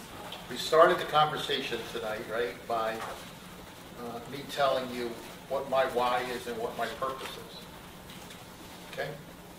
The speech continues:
First thing I would do and what I tell my students to do who seek out residency programs, all those things are important. What am I going to learn? Your biggest learner is gonna be the patients you see,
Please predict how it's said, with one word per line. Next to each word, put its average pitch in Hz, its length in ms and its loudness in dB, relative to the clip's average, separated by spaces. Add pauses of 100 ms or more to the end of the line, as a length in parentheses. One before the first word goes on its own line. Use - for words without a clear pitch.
(1400)
First 156 240 2
thing 160 140 2
I 143 240 8
would 135 120 -4
do 127 160 -2
and 117 120 0
what 120 80 4
I 131 140 8
tell 131 200 2
my 120 140 2
students 117 560 -4
to 117 160 -6
do 113 100 -4
who 113 260 -8
seek - 400 -6
out 123 200 2
residency 123 480 -4 (120)
programs, 123 420 -6 (1600)
all 139 180 2
those 151 220 2
things 147 240 -4
are 143 120 2
important. 147 460 2 (1400)
What 113 140 -2
am 135 100 0
I 131 100 8
going 131 320 0
to 127 120 -6
learn? 120 320 -2 (1040)
Your 123 120 -2
biggest 180 320 4
learner 147 280 8
is 113 60 -2
gonna 117 240 -2
be 123 80 -4
the 117 80 -4
patients 117 480 -4
you - 80 -10
see, - 300 -6